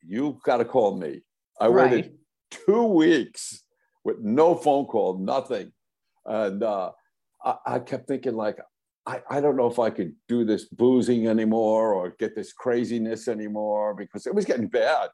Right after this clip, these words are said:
Speaker 1: you know, I mean, I
Speaker 2: Wait, wait, wait, wait. The two weeks that you guys didn't talk,
Speaker 1: Yeah.
Speaker 2: y-, you didn't talk, why? 'Cause she didn't call you?
Speaker 1: Yeah, I told her. She said, "I gotta get my ducks in order,"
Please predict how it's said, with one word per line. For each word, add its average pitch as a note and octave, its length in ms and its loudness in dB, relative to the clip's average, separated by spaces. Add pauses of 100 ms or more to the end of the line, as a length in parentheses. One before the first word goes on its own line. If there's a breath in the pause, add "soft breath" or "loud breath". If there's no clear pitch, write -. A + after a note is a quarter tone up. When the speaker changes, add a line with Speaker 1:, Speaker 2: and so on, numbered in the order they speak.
Speaker 1:
you A2+ 100 -14
know, F#2+ 260 -10
I G2+ 40 -10
mean, A2 200 -18
I A3 120 -4
Speaker 2:
Wait, F4+ 160 2
wait, B3 280 -2
wait, A3+ 200 0
wait. C#3 220 -4 (140)
The A3 120 -4
two E4 280 0
weeks A#3+ 420 -4
that G3 160 -6
you G#3 100 -8
guys G3 260 -6
didn't F3+ 300 -10
talk, - 560 -4 (340)
Speaker 1:
Yeah. - 220 -2 (160)
Speaker 2:
y-, F#3 140 -18
you A3 200 2
didn't C4+ 200 0
talk, C#4 280 -2
why? A3+ 280 0
'Cause C4 160 -6
she C4 180 -8
didn't A#3 220 -6
call A3+ 200 -2
you? B3 400 -6 (760)
Speaker 1:
Yeah, E3+ 140 4
I D#3 80 2
told F#3 320 -2
her. A#2+ 60 -4
She C#3 160 -10
said, D3+ 200 0
"I C#3+ 80 4
gotta C#3+ 180 2
get C#3+ 140 2
my A#2 120 2
ducks B2 400 -2
in G2 100 -6
order," E2 420 -2